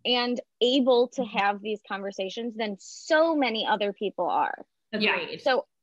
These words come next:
Speaker 1: us being able to say, like, "I get where she's coming from, so I'm going to stand up for her in this way," is excellent because she obviously needs those people. But at the same time, with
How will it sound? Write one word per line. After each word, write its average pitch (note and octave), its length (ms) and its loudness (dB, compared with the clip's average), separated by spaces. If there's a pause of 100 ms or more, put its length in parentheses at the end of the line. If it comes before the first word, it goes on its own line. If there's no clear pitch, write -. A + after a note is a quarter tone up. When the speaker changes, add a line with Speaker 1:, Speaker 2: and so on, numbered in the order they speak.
(220)
Speaker 1:
us F4+ 320 2
being D#4 240 -2
able B3+ 200 -4
to B3 120 -12
say, G#3+ 640 -2
like, G3+ 260 -6 (480)
"I C4 160 0
get C4 180 0
where C4 120 -2
she's B3 180 -12
coming A3 260 -12
from, C#4 200 -10
so B3 240 -4
I'm G#3+ 320 -6 (240)
going A3+ 340 0
to B3+ 160 -4
stand G#3 300 -4
up F#3+ 160 -2
for A#3 100 -6
her B3+ 160 -2
in C4 120 -2
this C#4 200 -6
way," D4+ 380 -2 (520)
is C#4+ 320 0 (120)
excellent B3+ 560 -2
because B3+ 260 0
she C4 100 0
obviously B3 520 0
needs A3+ 240 -6
those G3 180 -4
people. G3+ 480 -2 (260)
But B3+ 120 2
at C4 120 2
the C#4 100 2
same C#4+ 260 -2
time, C4 340 -2
with A#3+ 300 2